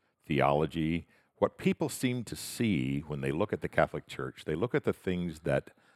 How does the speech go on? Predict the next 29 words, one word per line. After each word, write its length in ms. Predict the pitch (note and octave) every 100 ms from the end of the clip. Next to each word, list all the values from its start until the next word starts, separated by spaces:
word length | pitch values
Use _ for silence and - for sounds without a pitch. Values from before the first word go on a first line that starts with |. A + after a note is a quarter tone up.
| _ -
are 140 | D#2
different 680 | C2+ - A#2 B2 - D#2 -
from, 240 | - C#2
let's 200 | C#2 -
say, 680 | - C#2+ C#2 C2+ C2+ C2 B1+ - _ -
an 120 | A#1+
average 460 | B1 C#2+ C2+ A#1+ -
Protestant 500 | - C#2+ D2 - B1
church, 460 | - C2 C2 - - - - - - - - -
and 160 | F#2+ F2+
they 100 | F#2+
see 240 | - E3+
these 220 | C#3+ G2+ -
things 220 | E2+ D#2
that 140 | D#2
are 100 | C#2+ C#2 - _
quite 320 | - A2+ G2+ - C2
visible, 560 | D2+ G2+ F2 C#2+ B1+ A1 _ _ -
particularly 680 | - E2+ - D#2+ E2 E2 D#2
devotions 720 | D2+ C#2+ D#2+ D#2+ - D2+ -
to 140 | -
Mary, 500 | D2+ D#2 D2+ C#2 B1+
for 200 | - C2
example, 480 | C2 B1+ C#2 - C2+
or, 500 | C2+ C#2 C2+ C2+ C2 - - - _ -
or 180 | D#2
the 100 | C#2+
rosary, 1080 | C#2 D2 E2+ F2+ D#2 C#2+ D2+ C#2 C2 B1+ - _ _ _ _ _ -
or 480 | D#2+ D2 C#2 C2+